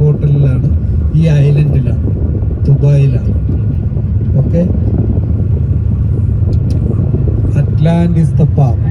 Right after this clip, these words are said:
വൺ തൗസൻഡ് ഫൈവ് ഹൺഡ്രഡ് ഫോർട്ടി ത്രീ റൂംസ് ഉണ്ട് അതിനുള്ളിൽ. ആ മിഡിലിൽ കാണുന്നത് ബ്രിഡ് സ്യൂട്ട് ആണ്, ബ്രിഡ് സ്യൂട്ട്. അത് ഏറ്റവും എക്സ്പെൻസീവ് ആയിട്ടുള്ള,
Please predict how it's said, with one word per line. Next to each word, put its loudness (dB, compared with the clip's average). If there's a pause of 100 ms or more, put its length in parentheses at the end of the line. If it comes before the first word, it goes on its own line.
വൺ 4 (180)
തൗസൻഡ് 0
ഫൈവ് 2
ഹൺഡ്രഡ് 2
ഫോർട്ടി 2 (140)
ത്രീ 2 (140)
റൂംസ് 2
ഉണ്ട് 0
അതിനുള്ളിൽ. 0 (800)
ആ 4 (120)
മിഡിലിൽ 2 (120)
കാണുന്നത് 2 (1160)
ബ്രിഡ് 2
സ്യൂട്ട് 0
ആണ്, 0 (120)
ബ്രിഡ് 0
സ്യൂട്ട്. 2 (140)
അത് 2 (280)
ഏറ്റവും 2 (560)
എക്സ്പെൻസീവ് 2
ആയിട്ടുള്ള, 2